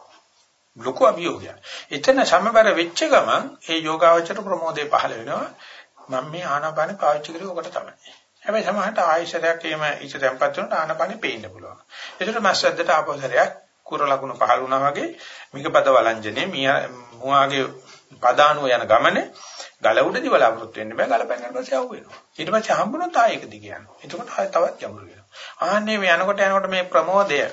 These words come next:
හතර පැත්තකින් යෝගාවචරයට, අ, දැනෙනවා. එකක් ආලෝක සංඥාවක් විදියට.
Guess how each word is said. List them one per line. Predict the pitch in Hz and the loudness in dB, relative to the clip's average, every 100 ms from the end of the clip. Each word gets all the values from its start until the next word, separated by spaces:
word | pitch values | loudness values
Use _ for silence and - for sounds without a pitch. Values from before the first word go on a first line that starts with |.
| - _ _ _ _ _ _ - | -10 _ _ _ _ _ _ -12
හතර | - - 180 185 | -4 0 2 2
පැත්තකින් | 175 170 160 180 220 - - - - | 0 -2 -8 -8 -12 -16 -20 -20 -14
යෝගාවචරයට, | 147 135 135 135 135 139 131 139 131 - - - _ - | -8 2 4 4 2 0 2 2 0 0 -14 -20 _ -10
අ, | - - - - | -8 -8 -10 -8
දැනෙනවා. | - 131 147 131 95 123 - - - - | 2 2 2 -2 0 0 -2 -12 -14 -8
එකක් | 139 190 226 - _ _ - | 0 2 2 0 _ _ 0
ආලෝක | 135 139 131 | 2 2 -2
සංඥාවක් | - 104 95 85 - - | -6 -10 -10 -16 -16 -20
විදියට. | - - _ | -20 -20 _